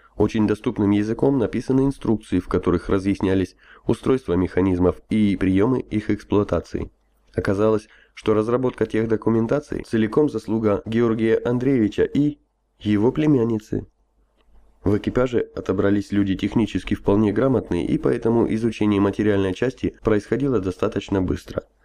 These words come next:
В случае любых затруднений пояснения немедленно давались непосредственно изобретателями. За каждым постом закреплялись дежурные книги, куда следовало вносить записи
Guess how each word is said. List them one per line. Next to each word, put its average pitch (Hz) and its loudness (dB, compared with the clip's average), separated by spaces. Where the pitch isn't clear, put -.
В - -20
случае 98 0
любых 113 0
затруднений 98 0
пояснения 113 0
немедленно 117 2
давались 95 0
непосредственно 104 0
изобретателями. 110 -4
За 92 -2
каждым 87 0
постом 120 -2
закреплялись 110 -2
дежурные 110 0
книги, 92 2
куда 92 -2
следовало 92 4
вносить 95 0
записи 104 -2